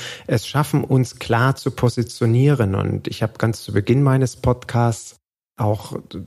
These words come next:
mal einen Podcast darüber gemacht, welche Dinge würde ich heute anders machen,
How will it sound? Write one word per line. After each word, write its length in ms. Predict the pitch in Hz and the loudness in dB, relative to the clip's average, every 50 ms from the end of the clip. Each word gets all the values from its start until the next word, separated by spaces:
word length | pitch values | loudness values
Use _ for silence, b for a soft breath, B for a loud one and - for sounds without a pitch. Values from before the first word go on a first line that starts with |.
| - - - - - | -10 -10 -10 -12 -12
mal 240 | - - 120 113 107 | -8 -4 0 0 2
einen 120 | - - - | 2 2 2
Podcast 480 | - - 127 - - - 120 117 - | 2 0 0 0 0 0 -2 0 2
darüber 280 | 117 120 131 127 127 120 | 2 2 4 4 2 2
gemacht, 320 | 120 120 120 110 - - | 2 0 0 0 0 0
welche 320 | 113 113 104 - 120 110 107 B B B B B B B - | 0 2 2 2 0 0 0 B B B B B B B -16
Dinge 500 | - 170 147 120 104 147 143 165 156 123 | -10 -8 -8 -6 -2 0 2 2 4 4
würde 220 | 131 135 - - | 2 2 2 0
ich 160 | - - - | -2 0 2
heute 260 | 113 123 127 123 - | 2 4 4 4 2
anders 420 | - - 135 151 147 127 110 - - | 2 2 2 4 4 2 0 0 -2
machen, 600 | 107 101 98 98 - 131 131 147 170 190 202 | 0 0 0 0 2 2 2 2 2 0 -4